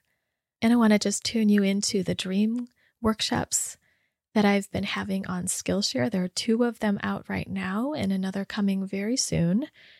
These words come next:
And all of these right now are about supporting your dream life with, uh, the physiology that can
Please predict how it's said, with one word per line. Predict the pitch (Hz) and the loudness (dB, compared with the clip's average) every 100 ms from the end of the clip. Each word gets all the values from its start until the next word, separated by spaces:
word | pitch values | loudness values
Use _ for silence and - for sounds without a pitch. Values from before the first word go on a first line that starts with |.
| _ _ _ | _ _ _
And | 202 202 202 202 | 4 6 6 2
all | - 214 240 | 0 2 2
of | 233 - | 0 0
these | 220 214 - | 0 2 2
right | 196 190 | 0 2
now | 214 220 220 208 | 0 0 2 0
are | 196 185 190 | 0 0 -2
about | 185 185 - | -2 -4 -4
supporting | 208 - 208 208 196 | -10 -6 0 2 2
your | 190 | 0
dream | 185 208 233 | -2 0 2
life | 180 170 175 - - - _ _ _ | 2 0 -2 -6 -14 -20 _ _ _
with, | 214 196 190 190 - - - _ - | 4 6 4 2 -8 -16 -20 _ -6
uh, | 196 - - | -4 -2 -4
the | 208 | -2
physiology | - 202 190 185 208 226 208 - 170 170 175 | 2 2 2 2 2 2 0 0 0 0 -2
that | 170 - | -6 -6
can | - 180 170 170 | -4 -2 -2 -4